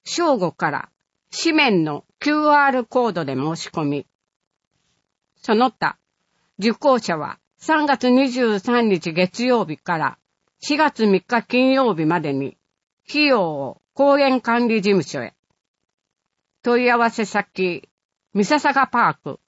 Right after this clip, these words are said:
公園管理事務所。電話、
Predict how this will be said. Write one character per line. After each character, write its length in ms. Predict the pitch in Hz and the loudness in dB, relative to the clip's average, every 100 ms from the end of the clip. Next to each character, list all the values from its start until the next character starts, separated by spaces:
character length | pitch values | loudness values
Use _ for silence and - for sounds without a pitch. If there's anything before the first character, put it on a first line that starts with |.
| _ _ | _ _
公 220 | 277 285 | 2 4
園 240 | 277 269 247 | 4 4 2
管 280 | 233 240 | 2 2
理 140 | 233 214 | 2 2
事 80 | 190 | 2
務 140 | 151 | 0
所。 300 | - 147 120 _ _ _ _ _ _ _ _ | -2 -10 -10 _ _ _ _ _ _ _ _
電 340 | 196 240 247 240 | 0 2 4 4
話、 320 | 214 214 | 4 2